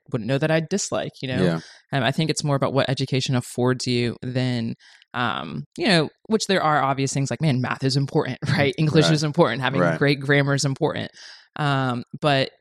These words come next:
Speaker 1: it's also about what education allows you to do with
Speaker 2: Mm-hmm.
Speaker 1: it, you know, once you possess it.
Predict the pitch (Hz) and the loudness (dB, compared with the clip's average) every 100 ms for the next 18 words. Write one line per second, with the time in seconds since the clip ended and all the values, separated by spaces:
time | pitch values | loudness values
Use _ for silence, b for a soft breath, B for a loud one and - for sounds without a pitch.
0 | _ 156 - 147 143 151 131 123 131 135 | _ -4 2 2 2 0 0 0 0 0
1 | 131 131 127 127 - 123 113 113 123 123 | 0 -2 -2 -2 -2 -2 -2 -2 -2 -2
2 | 117 113 123 120 117 120 131 175 - - | -4 -2 -2 -2 -4 -4 -2 -2 -6 -6
3 | 135 127 120 - 131 127 - 139 - - | -8 -8 -10 -6 -4 -6 -4 -6 -6 -8
4 | - - | -10 -10